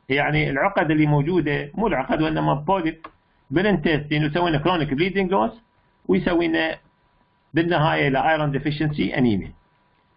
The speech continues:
وآخر شيء مثلا هيمورويد، هيمورويد، chronic bleed، untreated hemorrhoid، بواسير، ممكن هم chronic bleeding loss، وبالتالي تنتهي بالايرون deficiency anemia. هاي بالنسبة للجي اي تي اللي هو كتبناه بالاناتومي وبالفيزيولوجي.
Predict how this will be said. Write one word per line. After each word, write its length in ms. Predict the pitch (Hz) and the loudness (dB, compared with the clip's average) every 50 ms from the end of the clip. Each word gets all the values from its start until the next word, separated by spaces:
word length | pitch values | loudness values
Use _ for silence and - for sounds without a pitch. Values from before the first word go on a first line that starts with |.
| _ _ - | _ _ -2
وآخر 480 | 147 160 180 202 202 190 185 - 190 156 | 0 2 2 2 2 0 0 -2 -4 -4
شيء 160 | - 185 175 | -2 -2 0
مثلا 240 | 156 175 175 160 147 | 0 0 0 2 2
هيمورويد، 500 | 151 175 185 180 151 127 110 95 - - - _ _ _ _ _ _ _ _ - | 2 2 2 0 0 -2 -2 -4 -8 -12 -18 _ _ _ _ _ _ _ _ -2
هيمورويد، 520 | 147 175 196 190 190 185 175 165 143 120 | 0 2 2 2 2 0 -2 -4 -4 -2
chronic 320 | - 180 185 175 156 147 147 | 0 0 0 0 0 -2 -2
bleed، 420 | 131 151 175 165 - - - - | -2 0 0 -2 -2 -6 -8 -4
untreated 640 | 180 190 220 233 196 - - 170 151 165 143 131 131 | -2 -2 -2 -2 -4 -4 -4 -2 0 0 -2 0 -2
hemorrhoid، 440 | 151 139 131 123 120 120 117 - 135 | -2 0 2 2 2 0 0 -2 -2
بواسير، 580 | 127 135 131 120 117 - 113 117 123 - - - _ _ _ _ _ _ _ _ _ _ _ - | 0 2 2 0 0 -2 -4 -4 -4 -6 -8 -14 _ _ _ _ _ _ _ _ _ _ _ 0
ممكن 420 | 202 302 359 277 - - 202 165 | 2 2 2 0 0 0 0 2
هم 200 | 156 160 156 151 | 2 2 2 0
chronic 320 | 151 156 165 156 147 139 143 | 0 0 0 0 0 0 -2
bleeding 520 | 127 123 143 143 127 131 135 120 110 127 | -2 0 0 0 2 2 0 0 0 0
loss، 220 | 147 143 131 - | 0 0 0 0
وبالتالي 560 | 139 131 131 143 151 143 143 139 135 131 131 120 | -2 -2 -2 -2 -2 0 0 0 0 0 -2 -4
تنتهي 540 | 123 127 123 117 113 - - 135 123 123 | -4 -4 -6 -6 -8 -6 -4 0 0 2
بالايرون 540 | 123 127 117 - 127 131 131 135 135 127 127 | 2 0 0 0 0 0 2 2 0 -2 -2
deficiency 420 | - 131 123 - 131 123 - - 113 | -4 -6 -8 -8 -8 -8 -6 -6 -6
anemia. 440 | 113 107 90 76 - - - _ _ _ _ _ _ _ _ _ _ _ _ _ _ _ _ _ _ _ - 165 | -4 -4 -6 -8 -10 -14 -20 _ _ _ _ _ _ _ _ _ _ _ _ _ _ _ _ _ _ _ 2 2
هاي 220 | 175 180 180 165 | 4 4 2 0
بالنسبة 460 | 156 160 170 170 151 147 156 160 170 | 0 0 0 0 0 -2 -2 -2 0
للجي 420 | 160 160 147 120 110 113 113 87 85 | 0 2 0 2 2 0 0 0 -4
اي 120 | 87 85 | -8 -10
تي 180 | - - - - - _ - | -14 -16 -18 -20 -16 _ 0
اللي 220 | 120 123 135 131 131 | 2 4 4 4 4
هو 420 | 143 143 139 135 135 131 - - - | 4 2 2 2 0 0 -2 -6 -12
كتبناه 420 | - - 131 110 120 131 135 131 | -8 -4 -2 0 0 0 0 0
بالاناتومي 720 | 131 143 135 147 156 147 139 147 139 135 131 135 139 139 139 | 0 0 0 0 0 0 0 0 0 0 0 0 0 0 -2
وبالفيزيولوجي. 840 | - 123 127 127 113 117 107 101 107 95 85 87 82 - - | -2 -2 -2 -2 -2 -2 -2 -2 -2 -4 -4 -6 -10 -12 -16